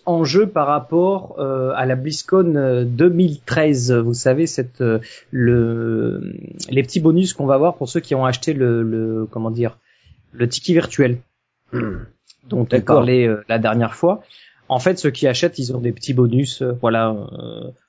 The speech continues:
Speaker 1: un plus, plutôt cosmétique qu'autre chose.
Speaker 2: Bah, vaut
Speaker 1: Donc,
Speaker 2: mieux, vu le prix, hein.
Speaker 1: Voilà.
Speaker 2: Hmm.
Speaker 1: Donc,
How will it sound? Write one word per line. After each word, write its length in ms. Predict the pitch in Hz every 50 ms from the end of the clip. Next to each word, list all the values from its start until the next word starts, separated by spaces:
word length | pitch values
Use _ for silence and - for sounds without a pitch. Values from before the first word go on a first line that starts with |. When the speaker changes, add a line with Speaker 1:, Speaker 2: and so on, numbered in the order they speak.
| _ _ -
Speaker 1:
un 80 | 110
plus, 260 | 120 _ - 156 156 143
plutôt 340 | 127 - - 139 123 170
cosmétique 540 | 135 - 165 151 - 151 147 127 - 160 -
qu'autre 180 | - - 135 127
chose. 120 | - 185 220
Speaker 2:
Bah, 80 | -
vaut 120 | 107 117 147 160
Speaker 1:
Donc, 120 | 175 190
Speaker 2:
mieux, 80 | 196 185
vu 140 | 147 127 131
le 80 | 127 123
prix, 320 | - 135 147 143 135 123
hein. 180 | 120 127 - - _ _ _ _ _ _ -
Speaker 1:
Voilà. 340 | 120 120 120 120 113 120 - _ _ _ _ - - - 175 156 - -
Speaker 2:
Hmm. 60 | 135
Speaker 1:
Donc, 560 | 160 175 214 220 202 175 - 214 196 - -